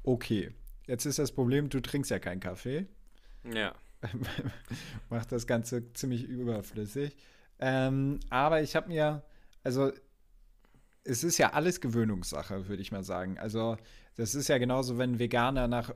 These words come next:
Speaker 1: unglaublich langer Zeit mal wieder Fleisch isst, dann,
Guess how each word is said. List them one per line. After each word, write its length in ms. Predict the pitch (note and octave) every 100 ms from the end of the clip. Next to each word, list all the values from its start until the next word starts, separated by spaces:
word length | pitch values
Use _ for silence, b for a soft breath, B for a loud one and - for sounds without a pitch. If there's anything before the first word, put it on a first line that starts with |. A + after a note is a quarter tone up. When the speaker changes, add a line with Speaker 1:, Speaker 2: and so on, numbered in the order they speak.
| -
Speaker 1:
unglaublich 640 | C#3 C#3 B2+ B2 B2+ A#2
langer 300 | B2+ B2 A#2+
Zeit 320 | A2+ B2+ C3 B2+
mal 140 | A2
wieder 180 | A2+ A2
Fleisch 400 | - A#2+ C3 A#2+
isst, 420 | A2 C3 - - b b b b _
dann, 640 | A2+ A#2 A#2+ A#2+ A#2+ A#2